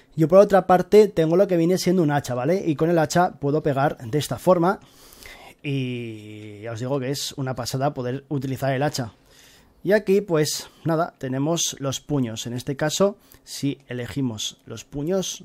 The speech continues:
pues podemos reventar. Si elegimos el arma, podemos mejorarlo. Aquí tenemos, eh, metales o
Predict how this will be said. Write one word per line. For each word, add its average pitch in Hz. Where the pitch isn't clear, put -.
pues -
podemos 131
reventar. 113
Si -
elegimos 135
el 127
arma, 151
podemos 131
mejorarlo. 123
Aquí 127
tenemos, 151
eh, 127
metales 135
o 120